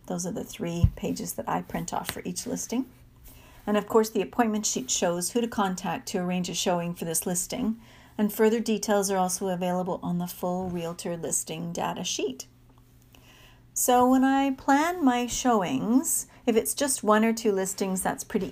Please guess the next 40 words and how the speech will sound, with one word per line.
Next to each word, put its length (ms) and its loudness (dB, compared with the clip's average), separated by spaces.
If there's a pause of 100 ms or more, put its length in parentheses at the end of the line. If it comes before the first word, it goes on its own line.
easy. 440 -2 (400)
But 100 2
if 100 4
there 160 6
are 80 4
five 320 2
or 60 2
six 340 0
listings 500 -2
to 100 -4
see, 520 -2
I 120 2
have 260 -2
to 80 -2
start 240 2
a 80 2
little 220 -2
map, 340 2 (460)
either 240 6
online 420 4
or 80 -2
in 180 -2
my 120 2
head, 560 4
where 120 2
I 60 2
can 220 -4
figure 260 2
out 140 2
how 160 0
far 260 2
it 80 -2
is 160 -4
from 240 -6
one 240 0
listing 440 -2
to 100 -8
the 80 -4
next 340 -4
one. 240 -4